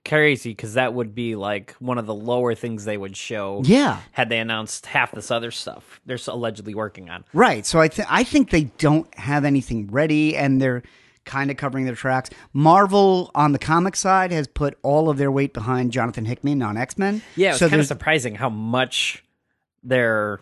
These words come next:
Speaker 1: pushing it. And it's like, um,
Speaker 2: It was the major part of their next big thing, which is always the big Marvel panel, and
Speaker 1: Yeah.
Speaker 2: it had its own panel.
Speaker 1: Right. And I guess it's like, it's actually kinda worrisome, you know? 'Cause it's like, uh, you seem v-,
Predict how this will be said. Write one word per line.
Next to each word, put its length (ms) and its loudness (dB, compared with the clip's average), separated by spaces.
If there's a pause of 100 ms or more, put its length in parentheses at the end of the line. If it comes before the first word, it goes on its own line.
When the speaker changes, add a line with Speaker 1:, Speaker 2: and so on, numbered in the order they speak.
(120)
Speaker 1:
pushing 420 0
it. 180 -4
And 160 2
it's 200 -2
like, 280 2
um, 420 0
Speaker 2:
It 100 0
was 180 2
the 80 2
major 280 4
part 220 4
of 80 0
their 100 4
next 280 0
big 180 -2
thing, 300 0
which 180 -2
is 60 -6
always 180 -2
the 80 -8
big 160 -8
Marvel 240 -4
panel, 280 -2 (120)
and 320 4
Speaker 1:
Yeah. 40 2
Speaker 2:
it 60 -4
had 180 0
its 120 -8
own 160 -8
panel. 300 -18 (120)
Speaker 1:
Right. 480 2
And 160 2
I 60 4
guess 260 0
it's 160 -6
like, 220 0
it's 160 -6
actually 220 -2
kinda 220 -2
worrisome, 760 -2 (240)
you 140 2
know? 260 0 (300)
'Cause 160 2
it's 180 -2
like, 300 4
uh, 520 4
you 220 -4
seem 360 0
v-, 140 -16